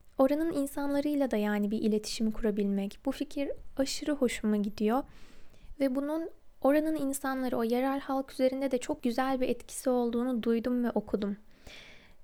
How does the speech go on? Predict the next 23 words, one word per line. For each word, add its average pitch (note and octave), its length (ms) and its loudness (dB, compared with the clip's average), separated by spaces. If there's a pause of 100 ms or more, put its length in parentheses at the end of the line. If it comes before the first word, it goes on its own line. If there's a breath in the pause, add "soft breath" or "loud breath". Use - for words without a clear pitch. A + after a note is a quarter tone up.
(200)
Ee, G#3 300 2
yani A3+ 260 2
insanlar C4 640 -2 (460)
onların C4 500 0
dilini C4 320 -2
öğrenmek B3+ 500 -2
için B3+ 260 -6
çaba B3+ 240 -2
sarf B3 340 -6
ettiğinizi B3 580 -2
görünce C4 800 0
böyle A3+ 420 0 (320 soft breath)
bozuk C4+ 340 6
bozuk C4+ 240 0
konuşsanız D4 680 -4
bile D#4 240 0
çok - 200 -6
hoşlarına A#3+ 560 4
gidiyormuş. G3 680 0 (800 soft breath)
Çok D4+ 200 0
sempatik B3+ 580 -2
buluyorlar G3+ 520 2
bunu. G#3+ 240 0